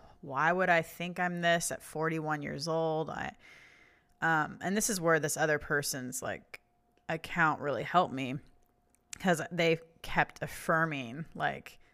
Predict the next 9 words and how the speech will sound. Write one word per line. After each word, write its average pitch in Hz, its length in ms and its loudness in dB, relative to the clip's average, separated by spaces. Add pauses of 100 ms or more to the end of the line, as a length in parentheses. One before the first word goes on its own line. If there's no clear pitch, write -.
(120)
this 196 140 4
actually 214 340 8
exists. 147 840 -2 (120)
Like, 160 180 -2
this 165 240 -2
is, 170 280 -4 (580)
like, 160 140 -4
this 160 180 -2
is 165 260 -2